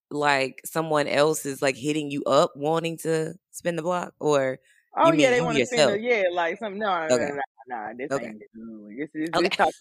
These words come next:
Speaker 2: about the, uh, return of the exes, ex
Speaker 1: Yeah.
Speaker 2: situationships and all
Speaker 1: Oh,
Speaker 2: that.
Speaker 1: yeah.
Speaker 2: My gosh. Look at
Speaker 1: Yeah.
Speaker 2: this. Exes, just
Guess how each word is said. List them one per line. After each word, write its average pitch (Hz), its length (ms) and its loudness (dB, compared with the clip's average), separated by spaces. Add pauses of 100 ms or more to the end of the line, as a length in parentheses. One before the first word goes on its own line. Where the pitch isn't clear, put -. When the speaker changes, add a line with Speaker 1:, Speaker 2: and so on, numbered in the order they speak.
Speaker 2:
about 156 240 4
the, 143 80 -2
uh, 131 340 2 (440)
return 175 680 2
of 151 360 4
the 139 400 6 (220)
exes, 175 760 4
ex 180 260 2 (380)
Speaker 1:
Yeah. 143 460 2 (180)
Speaker 2:
situationships 170 460 2
and 185 160 2
all 180 220 6
Speaker 1:
Oh, 175 40 4
Speaker 2:
that. 160 80 6
Speaker 1:
yeah. 135 220 4 (880)
Speaker 2:
My 214 380 0 (120)
gosh. 170 640 4 (160)
Look 508 200 -4
at 381 100 -6
Speaker 1:
Yeah. 135 220 -2 (720)
Speaker 2:
this. - 100 -16 (220)
Exes, 269 500 -2 (480)
just 339 240 0